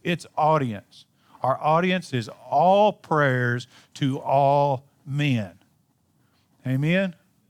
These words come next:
And when we pray all prayers to all men, we recognize, we begin to recognize our motivation for prayer.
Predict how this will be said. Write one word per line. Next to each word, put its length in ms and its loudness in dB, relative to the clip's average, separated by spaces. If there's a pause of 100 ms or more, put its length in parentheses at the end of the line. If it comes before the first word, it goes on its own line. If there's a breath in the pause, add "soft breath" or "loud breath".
(880 soft breath)
And 120 0
when 120 4
we 120 4
pray 380 4
all 260 6
prayers 500 2
to 60 2
all 300 4
men, 500 -2 (1600 soft breath)
we 120 0
recognize, 720 2
we 100 -6
begin 320 -2
to 60 -4
recognize 800 0 (320 loud breath)
our 260 4
motivation 840 0
for 160 -8
prayer. 480 -4